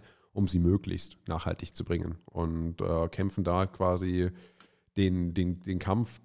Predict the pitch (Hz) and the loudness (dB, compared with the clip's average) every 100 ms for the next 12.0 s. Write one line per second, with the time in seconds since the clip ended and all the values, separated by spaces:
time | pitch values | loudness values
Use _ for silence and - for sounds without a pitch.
0 | - - 190 190 92 107 98 101 95 92 | -2 0 2 0 0 0 -2 -2 -2 -2
1 | 87 87 104 101 95 90 98 90 92 90 | -4 -4 -2 -2 0 2 2 0 0 -2
2 | 87 90 - _ - - 92 90 90 - | -2 -6 -14 _ -10 0 4 4 2 -4
3 | 85 85 82 82 82 85 82 - _ - | -4 -4 -4 -4 -6 -8 -10 -14 _ -4
4 | 101 101 - 98 92 90 87 82 85 92 | 0 0 0 -4 -4 -6 -4 -2 -4 -2
5 | 101 - 95 95 - 107 - 107 104 - | -2 0 -2 -2 -2 0 0 -2 -2 -8
6 | _ _ - 95 85 107 98 - - - | _ _ -8 -6 -2 0 -2 -4 -6 -2
7 | 95 - 104 98 90 90 90 87 92 85 | -2 -2 -2 0 0 -2 -4 -4 -4 0
8 | 95 95 92 90 85 - - - - - | 0 2 0 0 -4 -10 -12 -18 -12 -6
9 | 82 82 87 90 90 - - _ - 85 | -4 -2 0 0 -2 -10 -20 _ -6 -2
10 | 82 85 85 82 87 87 92 98 90 - | 0 0 0 -2 -2 0 0 0 -2 -2
11 | 92 92 90 92 - 87 87 101 101 | -2 0 -2 -2 0 0 0 2 0